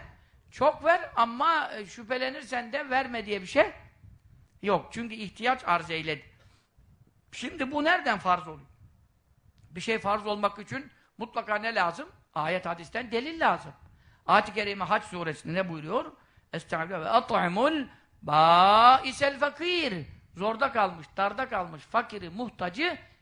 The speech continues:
yedirin. Özellikle kurban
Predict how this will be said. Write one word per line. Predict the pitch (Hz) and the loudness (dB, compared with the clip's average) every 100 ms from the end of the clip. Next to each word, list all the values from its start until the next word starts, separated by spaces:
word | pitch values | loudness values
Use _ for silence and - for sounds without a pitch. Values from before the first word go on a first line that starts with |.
| - - | -20 -14
yedirin. | 147 165 156 185 190 226 185 131 - _ - _ _ _ _ | -8 -6 -4 -2 2 2 0 -6 -18 _ -20 _ _ _ _
Özellikle | 190 240 254 262 233 - | -8 -4 -4 -6 -12 -10
kurban | 208 202 220 208 | -8 0 0 0